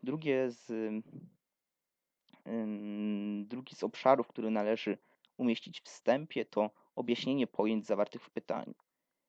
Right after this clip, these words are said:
Jedno z pojęć już wskazałem, to będzie polityka mocarstw, a drugie to sprawa polska. Oba te pojęcia należy, e, odpowiednio wyjaśnić, czyli czym była polityka mocarstw,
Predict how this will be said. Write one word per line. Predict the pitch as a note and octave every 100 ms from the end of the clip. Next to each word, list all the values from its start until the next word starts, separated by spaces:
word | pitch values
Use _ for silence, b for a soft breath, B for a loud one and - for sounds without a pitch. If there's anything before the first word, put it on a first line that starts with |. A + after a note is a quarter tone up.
| -
Jedno | E3 F#3 D#3+
z | -
pojęć | C#3 C#3 C3 -
już | A#2 - -
wskazałem, | - - G#2+ G#2 - - B2 -
to | -
będzie | A2+ A2+ A#2
polityka | A2+ G#2+ - - G#2+
mocarstw, | G2+ A#2+ - F#3 F3+ - _ _ _ _ - -
a | E3
drugie | C3+ C3+ C3+ C#3
to | - G#2 G#2 - _
sprawa | - - G#2+ G#2 G2+
polska. | - F#2+ B1 - - - _ _ _ _ _ _ _
Oba | D#3+ F#3 F#3
te | D3
pojęcia | - C3+ A#2+ G#2+ - D#3
należy, | D#3+ C#3 C#3+ C#3 C#3 C#3+ - _ _ _ _ _ _ _ _ -
e, | A#2 A#2
odpowiednio | - - B2+ A#2+ A#2 A2+
wyjaśnić, | A2 A2 - - - - - -
czyli | - G#2+
czym | - - C#3 B2
była | A#2 A2+ G2+ - - _ _ _
polityka | A#2 G#2 G#2 - F2+
mocarstw, | G#2 G#2+ - C#3+ - -